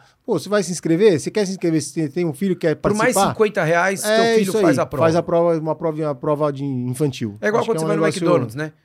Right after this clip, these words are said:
Speaker 2: Você fala,
Speaker 1: É.
Speaker 2: "Eu quero sanduíche." Daí o cara, "Mas você quer a Mac Fritas?"
Speaker 1: É isso aí.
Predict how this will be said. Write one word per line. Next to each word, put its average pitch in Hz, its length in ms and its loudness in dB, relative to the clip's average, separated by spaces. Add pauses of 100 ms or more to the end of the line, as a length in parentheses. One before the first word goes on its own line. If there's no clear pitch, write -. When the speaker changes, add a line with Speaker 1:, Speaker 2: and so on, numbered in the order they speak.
(260)
Speaker 2:
Você 170 120 -8
fala, 254 160 4
Speaker 1:
É. - 20 4
Speaker 2:
"Eu 302 60 4
quero 277 160 4
sanduíche." 208 420 0
Daí 165 140 0
o - 20 -10
cara, 180 180 0
"Mas 160 320 -8
você - 160 -6
quer 202 140 -2
a 185 80 2
Mac 139 240 -4
Fritas?" 175 300 -4
Speaker 1:
É 220 120 2
isso 208 140 -6
aí. 196 240 -6